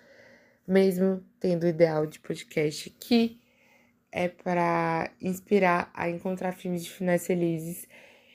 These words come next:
E é isso, eu sinto que esse tem um final feliz, porque a gente pensa muito sobre coisas felizes no fim dele, e por isso eu acho que é incrível. Se vocês querem ouvir o podcast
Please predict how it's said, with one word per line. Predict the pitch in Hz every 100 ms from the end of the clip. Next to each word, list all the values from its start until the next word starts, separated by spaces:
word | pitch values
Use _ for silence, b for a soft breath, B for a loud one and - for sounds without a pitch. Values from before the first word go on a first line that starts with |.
| B B _ _ -
E | 220
é | 247
isso, | 202 - -
eu | -
sinto | - 185
que | 185
esse | 196 185 -
tem | - 196
um |
final | 185 196 185
feliz, | 180 180 165 156 - - _
porque | - - 175
a | 170
gente | 180 175 180 - _ _ _
pensa | 202 196 -
muito | 196 180 175 185
sobre | 180 185 175 185 B B B B _
coisas | 208 202 196 -
felizes | 196 185 165
no | 175 175
fim | 185 190
dele, | 180 165 165 -
e | - 165 - _ _ _ _ -
por | 202 170
isso | 165 -
eu | 165
acho | 156
que | -
é | 170
incrível. | 175 170 151 151 151 b b b b b b
Se | -
vocês | 185 185 185
querem | - 202 196
ouvir | 196 185
o | 202
podcast | 202 185 - 185 175 175 - 180